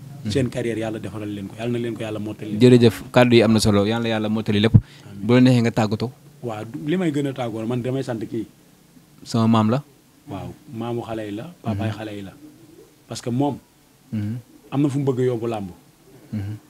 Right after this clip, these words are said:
Speaker 2: Ba tax na mu ngi jàppale mbëri ndaw yi. Barki
Speaker 1: Mhm.
Speaker 2: Mohamed. Man bokk.
Speaker 1: Man de xam naa li ma
Speaker 2: Li may
Speaker 1: jaa-,
Speaker 2: wax mooy
Speaker 1: man xam naa li ma jaaxal ci làmb.
Speaker 2: Mhm.
Speaker 1: Mooy ñi réeroo.
Speaker 2: Mhm.
Speaker 1: Ménagères yi bokkuñ ci de.
Speaker 2: Man bokk li ma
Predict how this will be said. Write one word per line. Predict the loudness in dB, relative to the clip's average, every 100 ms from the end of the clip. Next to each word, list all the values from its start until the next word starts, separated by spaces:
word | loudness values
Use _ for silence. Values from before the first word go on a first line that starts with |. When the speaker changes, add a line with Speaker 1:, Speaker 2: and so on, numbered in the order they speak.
| -20 -14
Speaker 2:
Ba | -12
tax | -10 -8
na | -6
mu | -4
ngi | -6 -4
jàppale | -4 -2 -4
mbëri | -2 -4
ndaw | -4 -6
yi. | -10 -12 -20 -20 -20 -20 -20 -20 -20 -20 -20 -4
Barki | -2 0
Speaker 1:
Mhm. | -4
Speaker 2:
Mohamed. | -2 -4 -4 -6 -20 -20 -20 -20 -20 -20 -20 -8 4
Man | 4 6
bokk. | 4 2 -20 -20 -4 4
Speaker 1:
Man | 6
de | 6
xam | 6
naa | 6 8
li |
ma | 8
Speaker 2:
Li | 10
may |
Speaker 1:
jaa-, | 8
Speaker 2:
wax | 6
mooy | 4 2
Speaker 1:
man | 4
xam | 4
naa | 6 4
li |
ma | 6
jaaxal | 6 6 6
ci | 6
làmb. | 4 4 -2
Speaker 2:
Mhm. | -6 -4 -6 -2
Speaker 1:
Mooy | 8 8
ñi | 10 10
réeroo. | 10 8 4
Speaker 2:
Mhm. | -6 -8 0
Speaker 1:
Ménagères | 2 4 6
yi | 6
bokkuñ | 6 6 6
ci | 6
de. | 2 0 -12 -16 -6
Speaker 2:
Man | 4 6
bokk | 6 6
li | 4
ma | 0